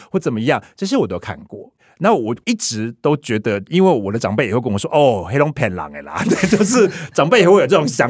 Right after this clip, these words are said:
法那样，对。所以，哦，我自己，我从小就觉得这些事情很有趣。长大之后，不管你受过教育，或者是你经过一些理性的思考之后，你回去看，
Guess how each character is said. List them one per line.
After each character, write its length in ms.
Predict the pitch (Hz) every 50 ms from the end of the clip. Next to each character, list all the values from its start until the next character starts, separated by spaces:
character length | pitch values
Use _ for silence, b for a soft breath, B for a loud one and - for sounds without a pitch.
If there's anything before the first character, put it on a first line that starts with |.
| 220 214
法 180 | 208 143 120 123
那 80 | 139
样， 160 | 156 147 143
对。 240 | 127 - 135 113 104 95 90 104 B B B B 175
所 140 | B - 262
以， 20 |
哦， 80 | 233 220
我 160 | 269 226 165
自 160 | - - 175
己， 380 | 226 151 156 139 135 139 139 - - 170
我 80 | 147 117
从 140 | - 160
小 140 | 180 - 120
就 80 | 131 131
觉 120 | - 151
得 60 | 139
这 100 | 131 - 131
些 40 | 143
事 120 | 143 147
情 80 | 139 117
很 40 | 110 127
有 120 | 120 73 -
趣。 280 | - - - 117 90 - _ B B B B B
长 220 | B - 95 101
大 160 | 120 165 160
之 160 | 139 - 131 127
后， 140 | 143 143
不 120 | - - 165
管 160 | 147 117 90
你 60 | 85
受 160 | 82 - -
过 100 | 117 113
教 280 | 101 - - 110 98 98
育， 200 | 92 92 87 87 - - _
或 220 | - - 151 120
者 160 | 98 - 98
是 200 | 85 - - 123
你 160 | 101 95 92 85
经 200 | - - 143 135
过 180 | 131 143 127 101 101
一 80 | - 143
些 160 | - - 135
理 200 | 131 110 101 87
性 240 | - - - 151 131
的 100 | 101 101
思 240 | 92 - - - 135
考 200 | 123 - - 80
之 180 | - - 98 110
后， 140 | 117 104
你 100 | 92 95
回 220 | 95 95 110 104 113
去 100 | - 147
看， 240 | 127 - 135 101